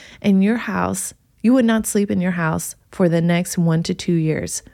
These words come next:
What would you do in your house right now? And that's how I want you to think about your business. If someone told you tomorrow that your business would have to close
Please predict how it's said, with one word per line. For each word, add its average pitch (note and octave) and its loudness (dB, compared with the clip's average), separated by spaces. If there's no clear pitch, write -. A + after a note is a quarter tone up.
What F#3+ 4
would F#3+ 0
you F#3 0
do F3+ 0
in D#3+ 2
your D#3+ -2
house - -6
right E2 -2
now? - -8
And F#3 4
that's A3 2
how A3 0
I G#3+ 4
want F#3 0
you G3+ -4
to E3+ -2
think E3 -2
about E3 -4
your E3+ -6
business. - -8
If A3 2
someone D4+ 0
told A#3 0
you F3+ 0
tomorrow G#3+ 2
that F#3 0
your F#3+ 4
business F3 0
would F#3 0
have E3 -4
to - -4
close - -4